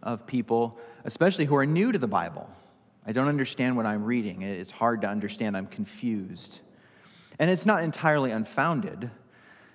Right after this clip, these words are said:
because the Bible can be very difficult to understand. In fact, uh, the Apostle Peter himself says in Second Peter three sixteen, he writes, saying of Paul's writings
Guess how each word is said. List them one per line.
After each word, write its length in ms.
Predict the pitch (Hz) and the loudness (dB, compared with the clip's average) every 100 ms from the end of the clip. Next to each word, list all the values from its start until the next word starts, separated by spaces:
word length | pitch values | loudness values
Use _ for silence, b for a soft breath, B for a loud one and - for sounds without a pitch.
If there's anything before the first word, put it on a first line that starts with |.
| b _ | b _
because 260 | 107 127 110 | -2 -2 0
the 80 | |
Bible 320 | 120 107 123 127 | 2 4 4 0
can 300 | - 135 170 | -2 -2 0
be 100 | 113 | 0
very 220 | 110 113 | 0 0
difficult 580 | 165 170 - 82 - - _ - | -2 -4 -8 -10 -12 -20 _ -8
to 60 | |
understand. 600 | 101 95 - 92 82 160 - _ - | -6 -6 -10 -12 -12 -14 -18 _ -10
In 80 | 113 | -10
fact, 560 | - 127 110 - - - B B B _ | 2 2 2 -2 -14 -20 B B B _
uh, 200 | 107 98 98 - - | -8 -6 -10 -14 -4
the 100 | 131 | -2
Apostle 380 | 127 143 139 131 | 4 4 2 -4
Peter 380 | - 175 151 131 | -4 0 2 2
himself 800 | 120 107 - - 170 110 104 - | 0 -2 -2 2 4 4 0 -10
says 540 | - 175 147 107 101 | 0 2 2 -2 -6
in 180 | 113 110 | -6 -4
Second 320 | - 113 107 | -2 -4 -4
Peter 180 | 117 107 | -4 -4
three 200 | 107 110 | -4 -6
sixteen, 580 | - 104 - 165 113 113 B B B B B _ | -6 -10 -6 -4 -2 -4 B B B B B _
he 160 | 127 | -4
writes, 460 | 110 120 117 - - - - _ _ | 2 4 4 -2 -14 -18 -20 _ _
saying 400 | - - 151 123 | -20 -2 2 2
of 160 | 113 - | 0 -4
Paul's 400 | - 147 202 160 | 2 4 4 2
writings 640 | 110 98 104 104 139 131 | 2 2 2 -2 -4 -6